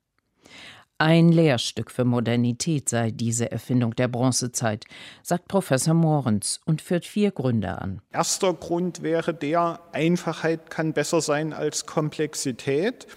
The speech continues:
Speaker 2: Zweiter Grund wäre der, Kulturkontakt kann ausgesprochen produktiv und gut sein. Dritter Grund ist der, dass die kulturelle Peripherie eben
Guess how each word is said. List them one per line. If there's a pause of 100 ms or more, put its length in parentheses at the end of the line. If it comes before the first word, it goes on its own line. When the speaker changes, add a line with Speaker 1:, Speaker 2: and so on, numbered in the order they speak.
(480)
Speaker 2:
Zweiter
Grund
wäre
der,
Kulturkontakt (640)
kann
ausgesprochen
produktiv
und
gut
sein. (540)
Dritter
Grund
ist
der,
dass
die
kulturelle
Peripherie
eben